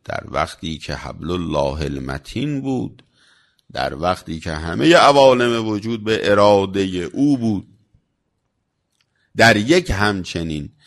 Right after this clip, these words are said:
موقعیتی امام علیه السلام میاد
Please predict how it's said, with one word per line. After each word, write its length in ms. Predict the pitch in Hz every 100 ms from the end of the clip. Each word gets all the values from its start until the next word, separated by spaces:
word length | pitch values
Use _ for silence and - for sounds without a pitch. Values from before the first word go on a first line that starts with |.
| - _ _ _
موقعیتی 1500 | - 107 110 98 110 - 113 113 113 143 175 - 139 127 - _ _ _ _ _
امام 440 | - 80 87 101 98
علیه 420 | 78 76 71 76
السلام 600 | 73 - 69 80 85 85
میاد 600 | 78 80 92 87 80 -